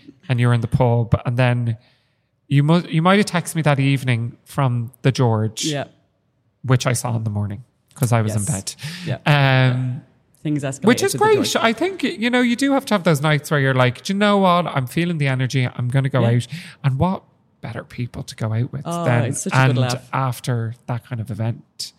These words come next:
Speaker 2: Yeah.
Speaker 1: Um, what did you kind of take away from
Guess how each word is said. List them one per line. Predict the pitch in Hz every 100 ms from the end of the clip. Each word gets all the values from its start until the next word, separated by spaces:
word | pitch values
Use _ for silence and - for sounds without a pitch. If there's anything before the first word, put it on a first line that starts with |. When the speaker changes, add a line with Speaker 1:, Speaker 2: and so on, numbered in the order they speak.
| 110
Speaker 2:
Yeah. | 104 - _ _
Speaker 1:
Um, | 135 131
what | 147 165
did | 180
you | 185 170
kind | 165
of | 151
take | 147 127
away | 135 127 123 120 113 - _ _ _
from | _ - 113 110 110 110 107 113